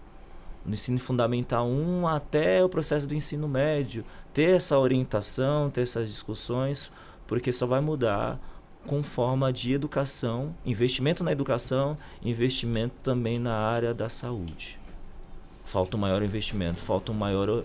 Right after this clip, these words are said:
olhar. Porque se nós passamos pra analisar a estrutura do sus do Brasil, é uma estrutura melhor do mundo. Um sistema de saúde único, é o melhor do mundo a estrutura.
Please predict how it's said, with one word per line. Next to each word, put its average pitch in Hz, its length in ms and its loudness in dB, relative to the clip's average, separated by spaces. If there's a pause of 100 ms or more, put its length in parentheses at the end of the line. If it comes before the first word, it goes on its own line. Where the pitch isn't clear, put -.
(140)
olhar. 95 500 2 (600)
Porque 107 180 -6
se 113 120 -2
nós 123 180 4
passamos 131 500 2
pra - 160 2
analisar 110 440 2
a 107 40 4
estrutura 131 560 2
do 165 120 0
sus 107 340 -2
do 104 100 -2
Brasil, 101 640 4 (520)
é - 40 -8
uma 120 280 0
estrutura 143 400 -2
melhor 165 280 0
do 240 120 -6
mundo. 151 420 0 (1500)
Um 95 100 -6
sistema 117 400 2
de 120 80 -2
saúde 123 500 4
único, 175 600 4 (340)
é 202 60 -2
o 220 40 2
melhor 214 260 6
do 208 120 6
mundo 185 320 8
a 123 40 8
estrutura. 92 600 -2